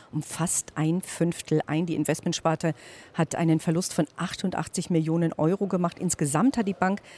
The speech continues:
im ersten Quartal allerdings zweihundert Millionen Euro verdient. Das verdankt sich aber vor allem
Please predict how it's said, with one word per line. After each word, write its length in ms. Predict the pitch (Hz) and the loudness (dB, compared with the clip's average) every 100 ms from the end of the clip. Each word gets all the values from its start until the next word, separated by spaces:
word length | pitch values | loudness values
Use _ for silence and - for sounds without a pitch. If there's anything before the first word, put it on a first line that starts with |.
| - - - | -20 -20 -2
im 140 | 190 | 0
ersten 300 | 190 269 - | 2 2 0
Quartal 320 | 170 175 175 170 | -2 0 0 0
allerdings 420 | 170 160 165 - | 0 0 0 0
zweihundert 760 | - - 170 175 170 160 - | 0 0 0 0 2 2 2
Millionen 540 | 160 156 151 156 165 165 | 4 4 4 2 4 2
Euro 380 | 160 165 160 | 2 2 2
verdient. 680 | 151 160 139 - 147 170 226 | 0 0 0 -2 0 4 4
Das 200 | 160 - | 4 0
verdankt 320 | 156 156 156 | -2 -2 -4
sich 160 | - 165 | -4 -4
aber 120 | 165 | -2
vor 200 | 147 - | -2 -2
allem 180 | 156 160 | 0 -2